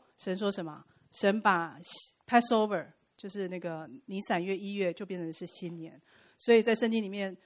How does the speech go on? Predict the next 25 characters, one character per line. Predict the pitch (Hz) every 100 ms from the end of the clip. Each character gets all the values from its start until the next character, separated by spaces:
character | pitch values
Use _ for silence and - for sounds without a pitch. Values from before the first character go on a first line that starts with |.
| _
在 | - 220 196
出 | 180 220
埃 | 208
及 | 202
之 | 170 208 196
后， | 208 185
所 | - 214
有 | 202
的 |
一、 | 185 208
二、 | 202
三、 | 185 185 185
四、 | -
五、 | 170
六、 | 175 180
七、 | -
八、 | 175 170
九 | 170 151
都 | 185
是 | 185
背 | 185 185
上 | 180 160 151
尼 | 160
散 | 170 147
月。 | 156